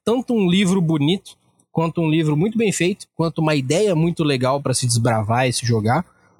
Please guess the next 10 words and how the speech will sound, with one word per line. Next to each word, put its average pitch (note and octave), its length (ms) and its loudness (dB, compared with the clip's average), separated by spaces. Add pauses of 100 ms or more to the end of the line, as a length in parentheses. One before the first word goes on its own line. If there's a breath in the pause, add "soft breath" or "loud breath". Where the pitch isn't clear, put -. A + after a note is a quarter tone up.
(240 soft breath)
Mas D#3+ 460 2
o F3+ 100 0
principal, D3 840 -2
eu C3+ 180 0
achei F3+ 600 0
a, D3+ 420 -2
a - 20 -2
sua G#3+ 400 0
ideia D3+ 580 0
de, C#3 360 0